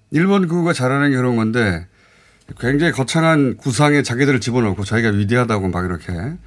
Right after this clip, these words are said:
외치는 걸 잘하는데, 이 인도 태평양 전략도 일본 극우의 구상 중에 하나입니다. 헌법 개정을 해서 전쟁 가능한 국가를 만들고, 그 인도 태평양의 동북아시아는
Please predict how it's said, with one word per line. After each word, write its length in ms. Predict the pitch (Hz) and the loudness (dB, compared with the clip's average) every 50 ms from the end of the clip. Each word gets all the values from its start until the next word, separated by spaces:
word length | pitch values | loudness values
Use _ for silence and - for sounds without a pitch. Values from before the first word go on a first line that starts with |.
| - - - - - - - - _ | -20 -20 -20 -20 -20 -20 -20 -10 _
외치는 280 | 113 98 - 123 123 117 | -6 -6 -2 0 0 0
걸 80 | 107 | 2
잘하는데, 420 | 90 98 98 98 98 95 92 92 110 | 2 2 2 2 2 0 0 0 0
이 300 | 135 151 170 160 - 147 | 0 0 0 0 0 0
인도 260 | 170 190 196 208 196 | 0 2 2 2 2
태평양 720 | 156 175 180 160 185 190 190 180 175 170 156 143 123 107 - _ _ _ - - - - - - - - _ _ | 2 0 -2 -2 -2 -2 0 0 0 0 -2 -2 -4 -6 -12 _ _ _ -20 -20 -20 -20 -20 -20 -20 -20 _ _
전략도 640 | - - 131 147 160 170 165 135 - 175 175 165 139 | -4 -2 0 2 4 2 2 0 -2 -2 -2 0 2
일본 540 | 143 165 185 202 196 190 196 190 185 185 170 | 2 2 2 2 2 2 2 2 0 0 -2
극우의 1000 | 147 151 147 147 156 156 151 147 143 143 135 131 127 117 98 92 - 120 139 139 | -4 -4 -4 -2 -2 -2 0 0 0 0 0 0 -2 -2 -4 -4 0 0 0 0
구상 340 | - - 120 113 160 175 185 | 0 -2 0 2 2 2 2
중에 180 | 175 170 170 147 | 2 0 0 0
하나입니다. 840 | 135 147 160 156 147 135 98 98 95 92 95 98 95 85 82 82 90 - _ _ _ _ _ _ _ _ _ _ _ _ _ - | 0 0 0 -2 -2 -2 0 0 0 0 0 0 -2 -4 -6 -10 -16 -20 _ _ _ _ _ _ _ _ _ _ _ _ _ -4
헌법 300 | - 202 190 190 220 175 | -2 0 2 2 2 2
개정을 380 | 151 180 170 160 175 175 170 160 | 2 0 2 2 2 2 2 0
해서 520 | 160 156 127 135 156 151 131 98 82 82 - | 0 -2 -2 -2 -2 -2 -2 -2 -4 -6 -6
전쟁 480 | - 135 147 165 170 185 190 185 175 165 | -2 0 0 2 2 2 2 2 0 0
가능한 400 | 143 135 131 139 139 147 143 120 | -2 -2 0 0 0 -2 -2 -4
국가를 300 | 123 113 117 131 127 117 | -4 -4 -4 -2 -2 -2
만들고, 720 | 104 101 101 95 101 101 98 107 120 110 92 85 78 - _ _ _ _ _ - - - - _ _ _ _ _ _ | -2 -2 -2 -2 -2 -4 -4 -2 -4 -4 -4 -6 -8 -12 _ _ _ _ _ -20 -20 -20 -20 _ _ _ _ _ _
그 180 | - - 160 175 | -2 0 2 2
인도 280 | 185 190 190 202 190 | 2 2 2 2 2
태평양의 560 | 165 185 175 156 180 180 175 170 170 175 175 147 | 0 -2 -2 -2 -2 0 0 0 0 0 0 0
동북아시아는 1080 | 156 160 175 175 180 170 160 151 143 127 151 147 139 139 156 165 143 110 95 85 | -2 -2 0 0 0 2 2 0 0 0 -2 0 0 0 0 0 0 0 -2 -4